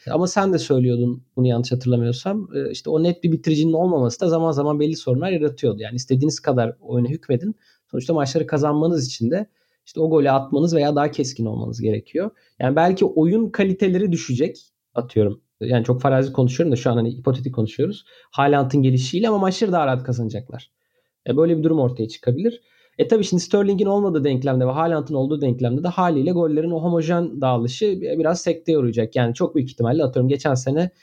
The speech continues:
on gol atan üç dört oyuncu varsa bu sezon belki Haaland yirmi sekiz gol atacak. Sonra arkasından gelen on beş gol, sonra yedi sekiz gol iki üç oyuncu olacak belki de.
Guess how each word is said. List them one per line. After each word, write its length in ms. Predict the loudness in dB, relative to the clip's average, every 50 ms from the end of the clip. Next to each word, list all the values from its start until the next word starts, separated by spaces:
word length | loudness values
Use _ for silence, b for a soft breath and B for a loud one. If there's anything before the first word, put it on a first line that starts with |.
| b b b
on 260 | -4 0 2 2 2
gol 120 | 4 2 2
atan 200 | 2 2 0 0
üç 160 | -2 0 0
dört 200 | -2 0 0 0
oyuncu 220 | 0 2 2 2
varsa 300 | 0 0 -2 -2 -4 -4
bu 80 | -4 -2
sezon 300 | -2 0 0 0 0 2
belki 220 | 0 0 0 0
Haaland 280 | 0 0 0 0 0 0
yirmi 180 | 0 0 0
sekiz 300 | 0 -2 -4 -2 -2 0
gol 100 | 0 0
atacak. 420 | 0 -2 -2 -2 -2 -2 -2 -4 -4
Sonra 260 | -4 -2 0 0 0
arkasından 480 | 0 0 -2 -4 -4 -4 -2 -2 0 2
gelen 180 | 2 0 0
on 240 | 0 0 0 0 0
beş 180 | 0 -2 -2 -2
gol, 200 | -2 0 0 -2 b b b b b
sonra 240 | -4 -2 0 2 2
yedi 160 | 0 0 0
sekiz 280 | -2 -2 0 0 0
gol 140 | 0 0 0
iki 240 | 0 -2 -4 -4 -6
üç 120 | -4 -2
oyuncu 240 | 0 0 0 0 0
olacak 240 | -2 -4 -6 -6 -4 -4
belki 300 | -2 -2 -4 -8 -8 -6
de. 180 | -6 -6 -6